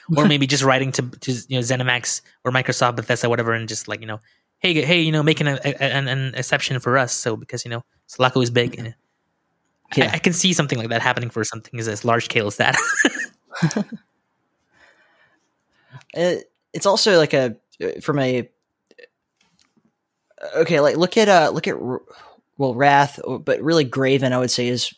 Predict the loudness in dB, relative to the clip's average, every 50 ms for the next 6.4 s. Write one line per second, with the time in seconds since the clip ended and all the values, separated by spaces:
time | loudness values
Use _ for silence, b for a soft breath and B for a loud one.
0 | _ _ -16 -8 -4 0 2 4 4 4 4 4 2 0 -4 -12 _ _ _ _
1 | _ _ _ _ _ _ -6 -4 -4 -2 -2 -2 -2 0 -2 -2 0 -2 -2 -4
2 | -2 0 2 4 4 4 2 2 0 0 -2 -4 _ _ _ _ _ _ -2 -2
3 | -2 -2 -2 -2 -2 0 0 -2 -4 -6 -8 _ -4 -2 -2 -2 -2 -4 -8 _
4 | _ _ -10 0 4 4 4 4 2 2 2 4 6 6 6 6 6 6 6 6
5 | 6 4 4 4 4 4 4 4 2 0 0 0 0 0 0 0 -2 -2 -2 0
6 | 0 0 0 0 -2 -2 -2 -4